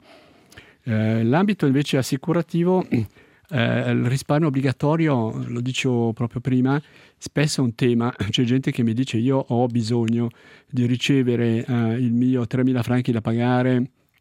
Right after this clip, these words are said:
ogni, eh, sei mesi, perché altrimenti non li verso e in questo modo ho, eh, l'obbligo di pagarli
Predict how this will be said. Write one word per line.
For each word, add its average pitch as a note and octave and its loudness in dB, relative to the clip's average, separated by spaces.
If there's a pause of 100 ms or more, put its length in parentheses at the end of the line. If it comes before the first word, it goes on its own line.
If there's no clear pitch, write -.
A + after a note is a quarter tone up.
(260)
ogni, B2 2
eh, A2 -2
sei A#2+ 0
mesi, A#2+ 2
perché A#2+ -2
altrimenti B2 -2 (300)
non C#3 4
li B2+ 4
verso A2+ 0 (520)
e C3 2
in A#2+ 0
questo D3+ 0
modo B2 2 (220)
ho, C3 2 (280)
eh, A2 -2
l'obbligo A#2+ 0
di B2 -2
pagarli B2 0